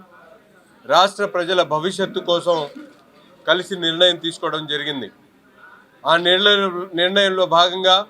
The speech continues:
మూడు పార్టీలు ఎన్డీఏ కూటమికు కా ఏర్పడి తెలుగుదేశం పార్టీ అభ్యర్థిగా గుంటూరు తూర్పు నియోజకవర్గం నుంచి నన్ను పోటీకి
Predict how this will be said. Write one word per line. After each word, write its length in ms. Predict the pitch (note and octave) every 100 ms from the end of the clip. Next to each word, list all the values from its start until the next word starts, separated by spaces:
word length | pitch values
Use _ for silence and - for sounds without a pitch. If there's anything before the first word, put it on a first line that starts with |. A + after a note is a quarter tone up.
| - _ _ _ _ _ - - C#3
మూడు 260 | F3 G#3 G3+
పార్టీలు 420 | F#3 F#3+ G#3 G3 D#3 - _ _ - _ _ _ D#3
ఎన్డీఏ 320 | G3 G#3+ G#3+ G3+
కూటమికు 580 | G3 F#3+ F#3 F#3+ F#3 F3+ C#3 - _ -
కా 100 | E3+ E3+
ఏర్పడి 340 | F3+ E3+ F#3 G3+ - - - - _ _ - _ _ -
తెలుగుదేశం 540 | F3 G#3 G3+ G3+ G3+ F#3
పార్టీ 240 | F#3 E3+ F#3 E3
అభ్యర్థిగా 520 | D#3 F#3 F3 F3 F3 D3+ _ _ _ _ C3+
గుంటూరు 400 | E3 F3+ G3+ F3+ G3
తూర్పు 240 | G3+ F#3+ F#3+
నియోజకవర్గం 500 | F3+ F3+ F3 E3+ E3+ F3
నుంచి 240 | E3+ F3+ D#3 - _ _ _ _ _ _ _
నన్ను 340 | C#3 E3 F#3 E3+ D3 _ _ -
పోటీకి 400 | E3+ F3+ G3+ F3